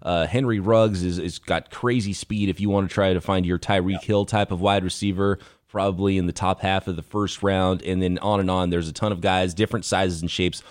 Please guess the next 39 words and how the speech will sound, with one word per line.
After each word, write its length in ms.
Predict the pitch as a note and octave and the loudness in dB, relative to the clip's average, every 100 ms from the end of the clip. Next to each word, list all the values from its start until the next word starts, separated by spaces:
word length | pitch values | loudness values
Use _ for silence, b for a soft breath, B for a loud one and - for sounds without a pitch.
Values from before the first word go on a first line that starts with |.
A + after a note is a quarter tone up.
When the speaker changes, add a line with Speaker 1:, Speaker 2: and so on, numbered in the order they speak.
| B | B
Speaker 1:
all 100 | A#2 | 0
the 60 | G#2 | 2
way 100 | F2 | 0
through 220 | F#2 F2 | -2 -6
the 80 | D#2+ | -2
draft 280 | E2+ D2+ | -2 -2
at 60 | D2 | -2
wide 200 | D2+ C#2+ | -2 -2
receiver. 360 | C2+ C#2+ A1 - _ _ _ _ - | -4 -8 -10 -14 _ _ _ _ 2
Speaker 2:
Yeah, 380 | D#3+ E3+ D#3+ C3+ | 4 6 4 4
and 460 | D3+ E3+ D#3+ C#3+ | 4 2 0 -2
I, 280 | C#3+ F#3+ F3 | 2 2 4
I 120 | G#3 G3+ | 2 4
do 200 | F#3+ E3+ | 4 4
a 20 | |
lot 260 | E3 D#3+ | 6 4
of 100 | C3+ | 4
dynasty 540 | A#2+ A#2+ C#3 C3 - B2 | 2 2 0 -2 -6 -8
stuff, 400 | - B2+ A#2 - | -2 0 0 -2
and 100 | A#2 | -4
then 240 | A#2+ A2+ | -4 -4
been, 480 | A2 A2 G2+ C3+ A#2+ | -4 -6 -8 -10 -6
so 140 | - | -2
I'm 80 | B2+ | -2
kind 200 | - C3+ | 0 0
of 60 | C3 | 2
on 120 | A#2+ | 0
top 300 | - A#2+ A#2+ | 2 2 2
of 60 | A#2+ | 0
the 140 | A#2 | 0
incoming 680 | A#2+ - A#2 A2+ G#2+ G#2 F2 _ - | -2 -2 -2 -2 -6 -8 -12 _ -2
running 260 | B2 B2 | 0 2
backs, 240 | A2+ A2 - | 2 2 0
receivers, 480 | - A#2 A2 G#2+ - | -4 -2 0 -2 0
skill 180 | C3 | 0
position 380 | A#2+ A2+ G#2+ - | 0 -2 -6 -6
guys, 440 | G2 G#2+ G#2 G2+ - B B B B - | 0 2 2 0 -6 B B B B 0
and, 240 | C3+ B2+ | 2 6
um, 420 | A#2+ A#2 A2+ A2 | 6 4 2 -4